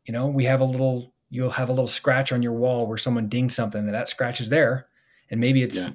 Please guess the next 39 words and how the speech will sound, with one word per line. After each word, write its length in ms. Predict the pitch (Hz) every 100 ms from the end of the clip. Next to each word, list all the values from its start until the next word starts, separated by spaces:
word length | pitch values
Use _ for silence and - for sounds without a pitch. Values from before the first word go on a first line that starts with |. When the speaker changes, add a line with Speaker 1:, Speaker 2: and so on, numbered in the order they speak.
| _
Speaker 1:
you 120 | - 117
know, 140 | 117
something 360 | - 131 123 113
that's 220 | 107 -
just 200 | 120 -
small, 300 | - 117 120
but 280 | 113 104 -
can't 240 | 127 -
really, 420 | 127 117 113 107 _ _ _
or 220 | 104 101 104 _
wouldn't 320 | 120 127 120
make 120 | 113 104
sense 220 | 120 - _ -
to, 260 | 104 104 - _ -
to 100 | 107
fix. 420 | - 117 117 -
And 120 | 110
so 80 | 120
it'll 160 | 113 120
just 300 | 117 - - 131
live 200 | 139 117
there. 200 | 76 - _ _ _ _ _ - -
And 120 | 131 131
so 380 | 156 139 135 -
Speaker 2:
Yeah. 60 | - _ -
Speaker 1:
I 80 | 131
definitely 300 | 170 208 190
think 200 | 180 147
it 80 | 110
holds. 560 | - 190 123 110 107 -
It's 200 | 139 -
just, 500 | 139 120 - - -
it 120 | -
can 140 | - -
happen 320 | 143 139 135
so 260 | - 156 147
slowly 800 | - 143 143 170 120 101 104 - _ _ _ _ -
that 240 | 117 113
it's 300 | 107 - -